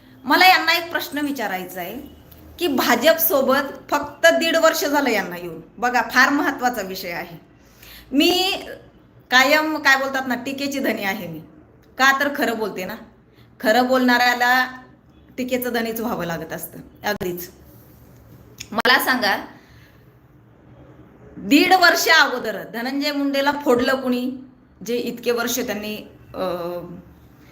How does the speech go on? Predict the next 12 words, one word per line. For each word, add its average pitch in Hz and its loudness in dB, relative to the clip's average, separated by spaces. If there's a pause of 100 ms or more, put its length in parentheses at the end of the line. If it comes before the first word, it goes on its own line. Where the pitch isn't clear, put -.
(260)
काँग्रेस 226 2
सरकारमध्ये 214 0
होते 170 -6
ते, 185 -8
अ, 175 -4
राष्ट्रवादीमध्ये 240 0
होते - -4
ते, 190 -12 (480)
फोडलं 302 6
कुणी? 294 0 (440)
शरद 185 -4
पवारांनी. 156 -14